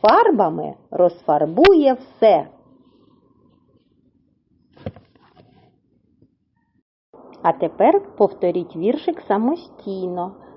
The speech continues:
але тихенько, майже на вушко. Я бажаю вам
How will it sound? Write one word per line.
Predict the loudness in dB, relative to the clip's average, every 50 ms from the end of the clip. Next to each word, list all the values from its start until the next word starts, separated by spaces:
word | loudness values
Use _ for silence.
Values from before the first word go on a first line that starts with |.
| -20 -20 -18 -14
але | -10 -10 -8 -6 -4 -2 -2 -2 -2 -4 -4
тихенько, | -2 -2 -2 -2 -4 -10 -14 -8 -6 -6 -6 -6 -8 -10 -12 -14 -16 -16 -14 -14 -14 -14 -14 -16 -20 -20 -20 -20 -20 -20 -20 -20 -14
майже | -12 -8 -4 -2 -2 -2 -2 -4 -6 -6
на | -4 -2 -2 -2
вушко. | -2 -2 -4 -6 -6 -8 -10 -12 -16 -20 -20 -16 -14 -14 -14 -14 -16 -20 -20 -20 -20 -20 -20 -20 -20 -20 -20 -20 -20 -20 -20 -20 -20 -20 -20 -20 -20 -20 -20 -20 -20 -20 -20 -12 -4
Я | -2 0 0
бажаю | 2 0 -2 -2 0 -2 -2 -2 -4 -6 -8
вам | -10 -12 -14 -14 -18